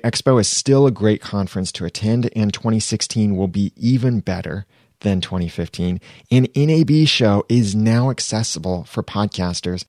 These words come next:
and it can be a lot of fun. I think you should definitely check it out. If you go in the next year, maybe just go to the pro audio section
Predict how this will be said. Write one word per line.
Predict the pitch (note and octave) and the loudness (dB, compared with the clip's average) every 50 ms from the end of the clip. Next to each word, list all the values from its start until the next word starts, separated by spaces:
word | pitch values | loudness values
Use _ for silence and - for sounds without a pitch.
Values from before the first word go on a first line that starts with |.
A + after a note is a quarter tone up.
| _ _ _ | _ _ _
and | - B2 C3+ | 4 4 4
it | - - | 4 2
can | E3 D3+ | 0 2
be | B2 B2 B2 - | 4 2 2 2
a | - A2 | 2 4
lot | G#2 G#2 G2+ G2 G2+ G2 G#2 G2+ | 4 4 4 4 4 2 2 0
of | F#2+ - | 0 -2
fun. | - - G2+ F#2+ F#2 F#2 | -4 -4 -2 -2 0 -2
I | F2+ F2+ | -4 -6
think | F2 - G#2 G2+ - G2+ | -4 -4 -4 -4 -4 -4
you | F2+ | -6
should | - - F2+ - _ | -6 -8 -10 -8 _
definitely | - G2 F2+ - - - F#2 - F#2+ F2 E2+ - | -2 -2 -2 -2 -4 -6 -4 -4 -4 -6 -6 -8
check | - - F#2+ F#2 F2+ - | -10 -6 -6 -6 -4 -4
it | F2+ F2 | -4 -2
out. | F2 F2 E2+ F#2 | -2 -2 -2 -4
If | F2 - | -4 -2
you | - A2+ A2 | -2 -2 0
go | G2 A#2 A#2 A#2 A#2 B2 A2+ - - - _ _ _ | 2 2 4 4 4 4 2 -2 -10 -20 _ _ _
in | - A2 G#2 | 0 2 2
the | G2 | 4
next | G2 G#2+ G2+ - - - | 2 0 0 -2 -4 -2
year, | G#2 G2 G2 G2 F#2 - - - _ _ _ - - - - - | 0 2 2 0 -2 -4 -12 -20 _ _ _ -20 -20 -20 -8 -2
maybe | D#3 A#2+ A#2 B2+ C#3+ D3 E3 E3 | 0 2 4 4 6 6 4 4
just | C#3+ G2+ - - A2+ A2+ A2+ - - - | 2 2 0 2 2 2 2 0 -4 -4
go | - A2 G#2 G2+ G2 | -2 0 2 2 0
to | - - F#2+ | -2 -2 -4
the | F#2+ - | -4 -4
pro | _ - - G#2 G2 G2 F#2 - - | _ -4 -2 0 2 2 0 0 -2
audio | F#2 F2+ F2+ F2+ E2+ E2 D#2 D#2 C#2+ | -4 -4 -2 -2 -2 -4 -4 -6 -8
section | E2+ - - - E2+ D#2+ - - - - F2 E2+ F2+ | -10 -10 -8 -6 -6 -6 -6 -8 -8 -8 -8 -10 -10